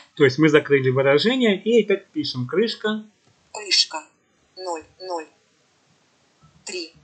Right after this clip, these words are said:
Speaker 2: два.
Speaker 1: Вот. И теперь переходим в поле «Заменить на».
Speaker 2: Таб. Заменить на.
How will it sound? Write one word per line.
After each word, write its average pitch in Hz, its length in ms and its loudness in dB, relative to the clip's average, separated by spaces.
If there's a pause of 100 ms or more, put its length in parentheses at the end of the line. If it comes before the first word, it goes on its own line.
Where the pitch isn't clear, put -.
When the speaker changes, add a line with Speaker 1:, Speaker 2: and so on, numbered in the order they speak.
(180)
Speaker 2:
два. 202 320 -6 (560)
Speaker 1:
Вот. 107 240 -10 (200)
И 220 140 2
теперь 190 260 2
переходим 156 520 2
в 127 120 -12
поле 127 360 4
«Заменить 139 500 -2
на». 151 300 -6 (220)
Speaker 2:
Таб. 180 220 -6 (580)
Заменить 214 520 -12
на. 175 180 -6